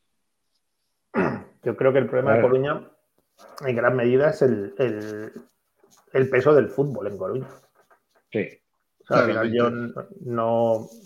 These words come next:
Speaker 1: a ver, yo he estado en Coruña pocas veces, pero cuando he estado, tú coges el
Speaker 3: Perdón,
Speaker 1: periódico.
Speaker 3: perdón, perdona, Juanma, perdona. De-, el peso del fútbol y del peso del fútbol en la prensa coruñesa.
Speaker 1: Sí, es a lo que iba. Que yo, yo cuando he estado en Coruña,
Speaker 3: Ah, vale.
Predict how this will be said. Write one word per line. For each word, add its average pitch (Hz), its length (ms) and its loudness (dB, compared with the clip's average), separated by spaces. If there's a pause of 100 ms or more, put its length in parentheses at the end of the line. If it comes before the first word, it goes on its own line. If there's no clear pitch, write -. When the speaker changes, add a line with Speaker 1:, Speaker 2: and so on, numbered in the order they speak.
(140)
Speaker 1:
a 110 80 -8
ver, 117 160 0
yo 113 60 -2
he - 20 0
estado 123 180 0
en 123 60 -2
Coruña 127 340 4
pocas 131 280 4
veces, 156 400 -2
pero 107 180 -4
cuando 113 200 -4
he - 20 -2
estado, 139 260 0
tú 123 80 -2
coges 120 240 0
el 127 140 2
Speaker 3:
Perdón, - 20 -6
Speaker 1:
periódico. 127 420 6
Speaker 3:
perdón, 156 260 2
perdona, 156 280 4
Juanma, 143 380 2
perdona. 151 420 2 (800)
De-, - 320 -10
el 151 120 -2
peso 170 280 6
del 180 100 10
fútbol 196 580 8
y 143 100 0
del 131 200 0
peso 151 280 0
del 170 160 4
fútbol 185 520 6
en 139 160 2
la 123 160 -2
prensa 151 440 0
coruñesa. 143 680 -2 (140)
Speaker 1:
Sí, 135 240 0
es 131 140 4
a 135 60 6
lo 139 100 6
que 123 140 -2
iba. 113 220 -2
Que 113 120 -8
yo, 113 100 -4
yo 113 140 -4
cuando 135 220 2
he - 20 -4
estado 135 160 0
en 127 60 -6
Coruña, 143 440 0
Speaker 3:
Ah, 135 140 2
vale. 113 340 -2